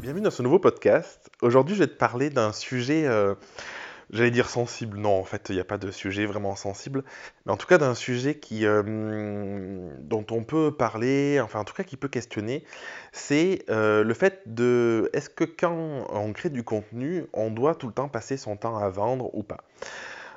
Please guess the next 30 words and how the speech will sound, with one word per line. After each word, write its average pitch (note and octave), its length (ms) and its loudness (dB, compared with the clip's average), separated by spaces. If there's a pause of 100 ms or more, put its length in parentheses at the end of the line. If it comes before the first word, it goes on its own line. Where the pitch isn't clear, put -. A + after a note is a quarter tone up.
Euh, G#2 840 0
je - 80 -8
pense G#3 160 2
qu'il - 80 2
y A2 60 0
a - 0 -
plusieurs D3 300 2
écoles B2 340 4
là-dessus. B2 720 -4
Euh, G2+ 240 -6
moi, B2 160 0
dans C3 80 0
ce - 80 -8
que A#2 80 -2
je - 80 -6
partage, B2 480 -2
c'est - 160 -14
te G#2 100 -6
dire, A#2 260 -2
bah, G#2+ 100 2
les G2+ 180 -6
écoles, A#2+ 240 -4
c'est G#2+ 120 -12
pas A2+ 140 -2
important. A2+ 500 -6
Ce - 120 -18
qui G#2 120 -12
compte, A2+ 280 -6
c'est G2 120 -18
toi. A#2+ 300 0